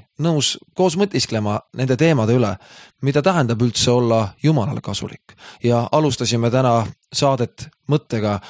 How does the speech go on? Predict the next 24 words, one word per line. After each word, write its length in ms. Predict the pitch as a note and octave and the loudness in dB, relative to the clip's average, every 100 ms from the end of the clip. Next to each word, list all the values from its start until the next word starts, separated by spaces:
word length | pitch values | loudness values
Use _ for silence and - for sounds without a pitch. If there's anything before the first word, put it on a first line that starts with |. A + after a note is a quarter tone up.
| - - | -20 -12
et 140 | G2+ A2 | -6 0
mõned 260 | D3+ E3+ E3 | 2 4 4
inimesed 440 | F#3 A#2+ A2 A2 | 2 2 0 0
võivad 240 | A#2+ A#2 B2 | 2 2 2
olla 180 | A#2+ | 2
meie 240 | C#3 A3+ C#3+ | 0 2 2
eludes 320 | A2 G#2 G#2 A2+ | 2 -2 -4 -6
nagu 200 | A2 C3 | -6 -2
Onesimos, 500 | G3 F#3+ B2+ A#2+ A#2 | -2 0 0 0 -2
et 100 | - | 0
algselt 560 | G3+ G3+ - A#2+ - - - - _ | 0 0 -2 -2 -4 -18 -20 -20 _
meile 160 | B2+ B2+ | -2 0
tundub, 320 | D3+ D3 B2 A#2 | 0 0 0 0
et 120 | A#2 | 0
nad 120 | A#2+ | 0
on 80 | A#2 | 2
meile 240 | A#2+ A#2 A2+ | 2 2 2
midagi 240 | A2+ G#2+ | 0 0
halba 360 | B2 G3+ D3+ B2 | 0 0 0 0
teinud, 280 | B2 A#2+ A2 | 0 0 -2
nad 160 | A2+ | -4
on 100 | A#2 A2 | -4 -2
nagu 140 | A2+ | 0
ära 220 | C#3+ D#3 | 2 0